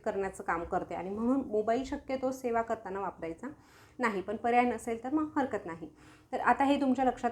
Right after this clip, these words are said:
आलं असेल, तर स्वामी चरित्र सारामृत एक ते एकवीस अध्याय तुम्हाला एका बैठकीत वाचायचे आहे. आता एका बैठकीत म्हटलं तर बऱ्याच जणांना खूप टेन्शन येतं की "बापरे, मग एवढा वेळ कसा काढणार?"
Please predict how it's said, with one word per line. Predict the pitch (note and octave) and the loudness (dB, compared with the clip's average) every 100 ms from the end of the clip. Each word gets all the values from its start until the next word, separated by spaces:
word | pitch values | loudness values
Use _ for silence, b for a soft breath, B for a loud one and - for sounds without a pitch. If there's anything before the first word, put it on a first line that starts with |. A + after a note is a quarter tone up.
| - | 0
आलं | A3 G#3 | 2 4
असेल, | E3+ G3 E3 - _ _ _ _ - _ _ _ D3 | 2 -4 -8 -12 _ _ _ _ -20 _ _ _ -6
तर | |
स्वामी | - B3+ A#3 D4 | -2 2 4 2
चरित्र | D4 C4 C4 | 0 0 0
सारामृत | C4 B3 A3 A3+ F#3 B B B B | 6 6 6 4 4 B B B B
एक | A#3+ C#4+ - | -2 0 0
ते | D#4+ | -2
एकवीस | - B3+ B3 D4 D4+ | 0 -2 2 2 4
अध्याय | B3 A#3 A#3 | 2 2 2
तुम्हाला | A#3 A#3+ - - | 2 2 0 -4
एका | A#3+ D4 | 0 4
बैठकीत | A#3+ G#3+ A#3 A#3+ | 4 4 0 -2
वाचायचे | G#3+ F3 F3 E3+ E3 | -2 0 -4 -4 -4
आहे. | F#3 F#3+ - - _ | -2 -4 -8 -18 _
आता | - C#4 - | 0 2 4
एका | B3 B3+ D4+ | 2 4 4
बैठकीत | C4+ C4+ C#4 D4+ D4 | 4 2 0 2 4
म्हटलं | C#4 B3 G#3+ | 6 8 6
तर | |
बऱ्याच | A3 A#3+ C4 | 8 6 6
जणांना | C4+ B3+ B3+ | 6 4 2
खूप | B3 C#4+ - | 0 -2 0
टेन्शन | C4 C4+ C#4+ | 0 2 2
येतं | B3 G#3 | 2 0
की | A#3 | 2
"बापरे, | A3+ A3 A#3 | 2 4 2
मग | A#3 | 4
एवढा | A3+ A3+ B3+ | 4 4 6
वेळ | B3 | 6
कसा | B3 B3+ B3+ | 4 2 2
काढणार?" | A#3+ F#3 F3 E3+ | 2 0 0 -6